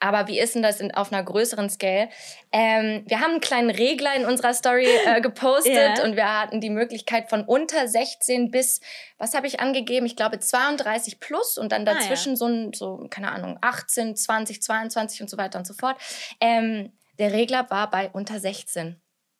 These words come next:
Speaker 2: Wirklich?
Speaker 1: Unter sechzehn, ja, ja, auf jeden Fall.
Speaker 2: Ach, krass.
Speaker 1: Ja, ist aber auch meine persönliche Erfahrung. Ich war mit vierzehn in meiner ersten
Speaker 2: Ja.
Speaker 1: richtigen Beziehung. Je nachdem, wie man das auch definiert, ne?
Speaker 2: Ich wollte
Speaker 1: Ist
Speaker 2: grad
Speaker 1: immer eine
Speaker 2: sagen, so
Speaker 1: Frage.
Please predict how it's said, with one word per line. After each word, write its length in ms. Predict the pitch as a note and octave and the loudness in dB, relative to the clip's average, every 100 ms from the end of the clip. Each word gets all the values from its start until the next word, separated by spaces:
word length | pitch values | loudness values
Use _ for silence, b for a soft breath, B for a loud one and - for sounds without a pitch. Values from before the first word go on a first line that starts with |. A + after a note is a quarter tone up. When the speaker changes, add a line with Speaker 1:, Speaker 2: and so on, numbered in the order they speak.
| A3 | 0
Speaker 2:
Wirklich? 520 | F4 A#4+ - F#3+ F3+ | 2 2 0 -6 0
Speaker 1:
Unter 280 | C4+ E4 F4 | 0 2 2
sechzehn, 520 | E4+ E4+ - F#3 F#3+ | 2 -2 -4 -4 -2
ja, 160 | C4 D4+ | 0 0
ja, 180 | C#4 A#3+ | 0 -2
auf 60 | |
jeden 240 | A#3+ C#4 C#4 | -2 -4 -4
Fall. 380 | D4 A3 G3+ G3+ _ _ G#3 | -2 -2 -4 -10 _ _ -4
Speaker 2:
Ach, 160 | G3+ | -4
krass. 340 | - F3+ F3 - | -6 -8 -8 0
Speaker 1:
Ja, 260 | A#3+ A#3 - | 0 0 -2
ist 140 | A#3+ C4+ | 0 2
aber 120 | C#4+ | 2
auch 60 | |
meine 220 | C#4 C4 B3 | 2 0 0
persönliche 480 | B3+ A3+ A3+ G#3+ | -2 0 -2 0
Erfahrung. 420 | A3+ G3 G#3+ G#3 G#3 | -2 0 0 0 -2
Ich 120 | G#3 | -2
war 100 | G3+ | -2
mit 140 | G3 F#3+ _ | -2 -8 _
vierzehn 520 | - A#3+ A#3 G3+ F3+ | -4 -2 -2 -4 -2
in 100 | F3 | -4
meiner 340 | F3 F3+ E3+ | -2 0 0
ersten 360 | F3 F#3 - F#3 | 0 0 -2 -2
Speaker 2:
Ja. 80 | G#3 | 2
Speaker 1:
richtigen 540 | G3 F#3 F#3 D#3+ F3+ B B B | 2 0 -2 -4 -6 B B B
Beziehung. 500 | G3 F#3 - F3 E3 - B B | -8 -6 0 0 0 -6 B B
Je 100 | - | -8
nachdem, 400 | F3+ E3+ F3+ F3 | -8 -6 -8 -8
wie 80 | E3+ | -8
man 160 | E3+ E3 | -10 -10
das 160 | E3+ | -10
auch 120 | - - | -14 -14
definiert, 500 | D#3+ - D3+ - - | -16 -14 -12 -12 -6
ne? 60 | |
Speaker 2:
Ich 100 | G3 | -4
wollte 180 | G#3 G#3+ | -2 0
Speaker 1:
Ist 80 | G#3 | 0
Speaker 2:
grad 20 | |
Speaker 1:
immer 100 | G3 | 0
eine 180 | G3 G3 | 0 0
Speaker 2:
sagen, 20 | |
so 60 | F#3+ F#3+ F#3+ | 0 0 0
Speaker 1:
Frage. 160 | G#3 G3+ | -2 -6